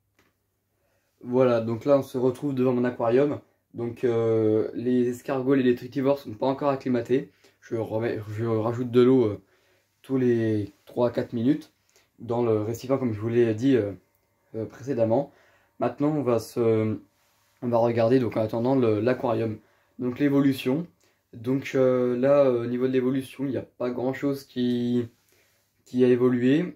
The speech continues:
Euh, les coraux, ils vont pas tarder à arriver dans l'aquarium. Euh, par la suite, je, les poissons clowns vont pas tar-, enfin, vont, vont bien. Euh, les détritivores que j'ai ajoutés,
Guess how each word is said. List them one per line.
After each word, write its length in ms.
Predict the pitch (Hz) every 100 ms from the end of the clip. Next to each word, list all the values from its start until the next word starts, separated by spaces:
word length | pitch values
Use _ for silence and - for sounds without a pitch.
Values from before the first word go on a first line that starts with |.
| -
Euh, 120 | 113
les 140 | 117 135
coraux, 440 | 139 131 139 143 92
ils 80 |
vont 200 | 107 110
pas 220 | 101 - 127
tarder 580 | 143 135 131 143 - -
à 120 | 120
arriver 240 | 127 131
dans 100 | 131
l'aquarium. 600 | 120 113 117 120 143 120 - _ _ _ _ _
Euh, 840 | 123 123 120 117 117 117 117 113 110
par 200 | 127 131
la 100 | 131
suite, 520 | - 139 135 - 113
je, 960 | 110 120 117 117 117 117 113 110 104 98
les 360 | 120 123 123 123
poissons 320 | 139 135 143
clowns 360 | 143 143 110 - _ _ _ _ -
vont 480 | 101 110 107 104 95
pas 160 | 131
tar-, 280 | 131 139 127
enfin, 220 | - 120 117
vont, 520 | 113 113 113 110 107
vont 240 | 107 127 135
bien. 340 | 120 143 - _ _ - - _ _ _ 117
Euh, 520 | 113 110 110 110 110
les 120 | 123
détritivores 600 | 135 - 131 151 139 143
que 100 | 139
j'ai 80 | 131
ajoutés, 560 | 123 135 - 139 135